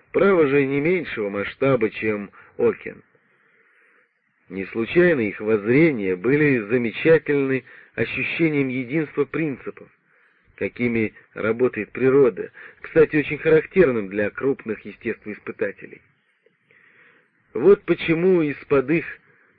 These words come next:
фантастических словесных построений порой вдруг выплёскивались удивительные научно-философские пророчества. Шеллинг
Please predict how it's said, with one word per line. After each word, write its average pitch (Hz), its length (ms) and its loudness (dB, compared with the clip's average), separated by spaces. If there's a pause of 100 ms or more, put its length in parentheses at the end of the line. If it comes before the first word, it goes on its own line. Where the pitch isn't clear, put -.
фантастических 143 1080 0
словесных 127 600 0
построений 123 880 0 (340)
порой 156 340 8
вдруг 165 400 4 (380)
выплёскивались 143 1080 4
удивительные 151 1080 0 (540)
научно-философские 113 1300 -2
пророчества. 101 800 -8 (880)
Шеллинг 151 540 4